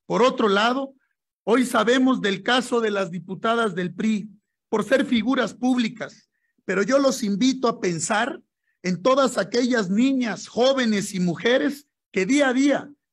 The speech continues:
en la escuela, en la oficina o en sus espacios de convivencia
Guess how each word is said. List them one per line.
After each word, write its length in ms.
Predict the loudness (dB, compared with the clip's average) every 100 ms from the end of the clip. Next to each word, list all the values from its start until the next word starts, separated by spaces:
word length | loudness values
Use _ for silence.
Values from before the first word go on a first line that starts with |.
| _
en 180 | 0 2
la 80 | 2
escuela, 600 | 0 2 2 4 0 0
en 160 | -2 0
la 60 |
oficina 680 | 0 -4 -8 -2 0 2 0
o 140 | -2 -6
en 60 |
sus 240 | -8 -12 -12
espacios 540 | -8 -6 -6 -8 -12
de 140 | -12
convivencia 720 | -12 -14 -12 -10 -10 -10 -12